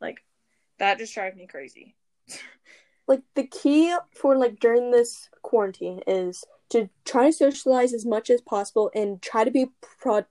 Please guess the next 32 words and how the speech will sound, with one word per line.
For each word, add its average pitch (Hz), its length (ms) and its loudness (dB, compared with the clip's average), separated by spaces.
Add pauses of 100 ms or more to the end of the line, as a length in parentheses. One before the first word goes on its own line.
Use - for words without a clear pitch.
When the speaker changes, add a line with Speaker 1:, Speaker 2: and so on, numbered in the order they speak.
Speaker 2:
productive. 208 480 0
Like, 220 160 0
you 254 100 -10
can 320 80 0
have 311 100 -2
times 233 600 -8 (300)
to, 254 100 4
like, 214 220 0
be, 226 280 -4
like, 214 240 -6
relax. 208 760 -4 (400)
Speaker 1:
Yeah. 180 320 -6 (1080)
Speaker 2:
But 220 300 0
you 226 60 -10
can't, 277 440 0
like, 233 280 -8 (120)
to 240 100 -8
not 240 200 -6
be 226 120 -6
bored. 196 560 0
Like, 185 180 -2
you 233 100 -6
have 196 120 -6
to 214 80 -6
at 196 100 -6
least, 202 180 -8
like, 190 220 -8
do 196 140 -4
something. 208 360 -2
If 220 120 2
it's, 240 120 -4
like, 240 220 -2